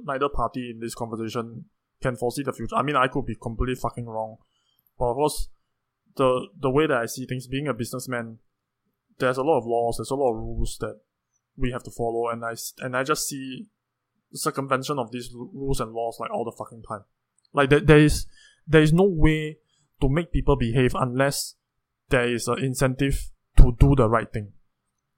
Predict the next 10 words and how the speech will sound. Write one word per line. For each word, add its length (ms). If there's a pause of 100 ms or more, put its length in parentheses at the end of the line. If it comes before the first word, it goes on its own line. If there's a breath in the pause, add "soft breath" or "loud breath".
and 300 (300)
to, 320 (200)
and 140
that's 200
not, 280
that's 220
not 180
the 120
same 400 (100)
as 320